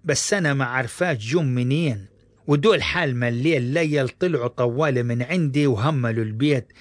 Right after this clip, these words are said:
قبل ما ينقفل باب المدينة، ولا عرفش راحوا من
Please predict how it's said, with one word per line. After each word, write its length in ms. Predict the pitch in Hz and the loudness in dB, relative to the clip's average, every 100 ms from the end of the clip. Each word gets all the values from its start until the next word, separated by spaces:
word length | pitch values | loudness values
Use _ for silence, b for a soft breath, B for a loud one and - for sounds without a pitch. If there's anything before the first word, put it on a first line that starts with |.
| B B 147 | B B -2
قبل 320 | 160 151 127 123 | 0 0 0 0
ما 280 | 123 120 120 | 0 -2 -2
ينقفل 560 | 131 123 165 143 131 113 | -2 0 0 0 0 0
باب 320 | 120 139 107 | 0 0 0
المدينة، 640 | 110 117 113 120 123 90 - _ B B | -4 -4 -4 -2 -4 -6 -16 _ B B
ولا 220 | 196 196 156 | 2 2 2
عرفش 460 | 139 190 - - | 2 0 0 -2
راحوا 380 | 135 160 - 123 | -2 -2 -2 -4
من 160 | 117 | -4